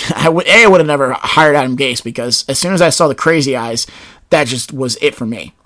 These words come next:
You know, anytime anybody looks like that, like, I don't want them running my franchise, especially in the N F L in New York. But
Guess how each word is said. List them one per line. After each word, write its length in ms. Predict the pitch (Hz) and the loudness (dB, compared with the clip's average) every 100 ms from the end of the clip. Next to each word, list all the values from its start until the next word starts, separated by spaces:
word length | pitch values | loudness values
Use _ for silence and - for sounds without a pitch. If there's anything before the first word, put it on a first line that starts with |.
| _ | _
You 160 | 127 120 | -6 -4
know, 80 | |
anytime 400 | 120 151 185 165 | -4 -2 2 2
anybody 300 | 156 160 160 | 2 0 2
looks 280 | 139 135 - | 2 0 -2
like 180 | 147 120 | -2 -4
that, 280 | 127 139 120 | -2 -2 -2
like, 140 | 120 | -4
I 80 | 123 | -4
don't 120 | 131 | -4
want 140 | 127 120 | -4 -4
them 160 | 117 | -6
running 160 | 120 117 | -6 -6
my 120 | 104 | -8
franchise, 760 | 107 101 - 73 87 - - - | -10 -10 -10 -10 -8 -8 -8 -12
especially 300 | - 135 135 | -8 -6 -6
in 40 | 120 | -8
the 60 | |
N 80 | 110 | -8
F 100 | 110 | -6
L 140 | 110 | -6
in 180 | - 127 | -4 -6
New 100 | 117 | -6
York. 300 | 107 - - - - - - - _ - | -8 -12 -20 -20 -20 -20 -20 -20 _ -14
But 300 | - 143 131 | -2 0 0